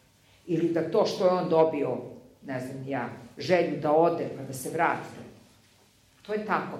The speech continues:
Znači, zašto je on otišao? Šta sam ja tu uradila? Šta je bilo pre toga? Šta ja osjećam?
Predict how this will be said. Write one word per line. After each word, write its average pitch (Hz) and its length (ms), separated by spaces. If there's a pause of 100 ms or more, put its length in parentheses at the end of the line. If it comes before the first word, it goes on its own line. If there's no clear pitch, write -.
(240)
Znači, 170 380
zašto 247 520
je 220 60
on 190 100
otišao? 147 500 (880)
Šta 247 300
sam 262 220
ja 240 240
tu 180 80
uradila? 139 480 (180)
Šta - 220
je 247 80
bilo 240 220
pre 185 340
toga? 147 240
Šta - 200
ja 277 260
osjećam? 254 440